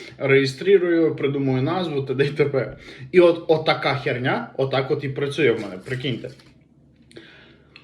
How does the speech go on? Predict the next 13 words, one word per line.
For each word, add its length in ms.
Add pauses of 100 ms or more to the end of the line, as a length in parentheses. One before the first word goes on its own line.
(560)
Щодо 600 (340)
успішності, 800 (1600)
е, 200
цих 160
всіх 260
каналів, 440
блін, 360 (380)
ну, 280 (1600)
вибачте 500
мене, 320
але 360
без 300
рофлу. 460